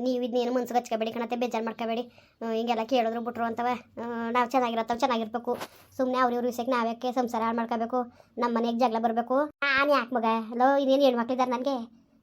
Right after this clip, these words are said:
ಇರೋದೇ ನೀವಿಬ್ರು, ನನ್ನ ಮ-, ಹೆಣ್ಮಕ್ಳಾಗಿ ನೀವಿದ್ದೀರಿ, ಅವರು ನನ್ನ ಮಕ್ಳು, ನೀವು ನನ್ನ ಮಕ್ಳು ಅನ್ಕೊಂಡು ನಾನು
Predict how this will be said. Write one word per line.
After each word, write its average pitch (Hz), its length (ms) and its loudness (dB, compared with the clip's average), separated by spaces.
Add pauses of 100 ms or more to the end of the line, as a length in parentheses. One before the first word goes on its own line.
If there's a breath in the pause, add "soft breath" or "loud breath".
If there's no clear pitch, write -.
ಇರೋದೇ 254 360 4
ನೀವಿಬ್ರು, 233 300 2
ನನ್ನ 240 200 0
ಮ-, 226 120 2
ಹೆಣ್ಮಕ್ಳಾಗಿ 247 400 -2
ನೀವಿದ್ದೀರಿ, 240 440 0
ಅವರು 233 160 0
ನನ್ನ 247 200 -2
ಮಕ್ಳು, 240 240 -6
ನೀವು 240 120 -4
ನನ್ನ 233 200 -2
ಮಕ್ಳು 220 160 -4
ಅನ್ಕೊಂಡು 233 280 -4
ನಾನು 233 120 -6